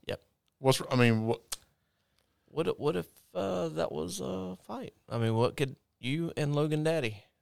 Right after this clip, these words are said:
Speaker 1: Logan's dad?
Speaker 2: <laughs> Yeah, I've never seen him, and I'd, I'd still accept it.
Speaker 1: Yeah.
Speaker 2: Yeah.
Speaker 1: Okay.
Speaker 2: I
Speaker 1: Well,
Speaker 2: definitely would.
Speaker 1: he's, uh, he's not bad. But anyway, so, yeah, I think it's gonna be a big event. I'm excited to see it.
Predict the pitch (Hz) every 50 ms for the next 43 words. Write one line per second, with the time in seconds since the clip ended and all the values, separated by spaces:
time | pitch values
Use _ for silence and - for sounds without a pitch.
0 | _ _ - 131 139 147 147 143 165 143 143 139 123 - - - - - 143 127
1 | 123 - - - 135 - - 120 127 131 135 139 135 135 123 - 139 139 131 113
2 | 107 104 101 - - - 117 110 - - - 113 95 87 - - 95 90 - 85
3 | - _ _ _ _ - 170 220 214 - _ _ - - - - - - - -
4 | 175 - 131 123 139 - - 98 95 - 156 175 95 87 95 92 90 87 87 87
5 | 87 - _ _ _ _ - 190 311 330 294 269 302 247 247 196 202 220 254 233
6 | 262 240 147 131 127 117 104 98 104 117 139 - - 160 175 208 208 185 143 127
7 | 117 131 139 - 175 170 160 160 160 147 - - - - _ _ _ _ _ _
8 | _ _ _ _ _ _ _ _ _ _ _ _ _ _ _ _ _ _ _ _
9 | _ - - - - 123 147 127 117 123 143 - 160 127 131 117 - 143 131 123
10 | 123 120 120 113 120 131 143 143 120 117 107 110 113 - - - - 120 120 120
11 | 113 95 - - 135 127 131 135 139 143 135 123 - 113 104 104 110 -